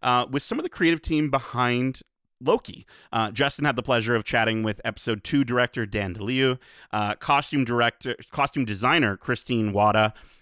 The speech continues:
uh, and production designer and director of episode three, Kazra Farahani, uh, with all three of them shedding light on the collaborative journey, uh, of production from season one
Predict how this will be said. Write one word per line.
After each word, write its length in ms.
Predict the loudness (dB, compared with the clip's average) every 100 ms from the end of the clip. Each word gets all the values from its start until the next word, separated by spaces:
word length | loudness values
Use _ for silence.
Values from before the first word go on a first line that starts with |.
| -2
uh, 160 | 0 0
and 180 | -4 -2
production 400 | 2 2 2 0
designer 400 | 2 2 2 0
and 260 | -2 -4 -2
director 440 | -2 -2 -2 0
of 80 | 2
episode 340 | 0 -2 -6 -4
three, 260 | -4 -6 -8 -20 -10
Kazra 440 | -2 0 2 2
Farahani, 680 | 2 0 -2 0 0 -2 -4 -12 -20 -6
uh, 240 | 0 0 0
with 320 | 0 0 0 0
all 220 | 2 4
three 340 | 0 -4 0 0
of 140 | 2
them 200 | 0 0
shedding 380 | -2 -2 0 0
light 240 | 0 -2
on 140 | -4 -4
the 80 | -6
collaborative 640 | -4 -2 0 0 -2 -4
journey, 480 | -4 -4 -4 -6 -8 _ _ -6
uh, 280 | -4 -4 -4
of 180 | -6
production 460 | -2 0 0 -2 -6
from 160 | -6 -6
season 380 | -6 -6 -4
one 300 | -4 -4 -4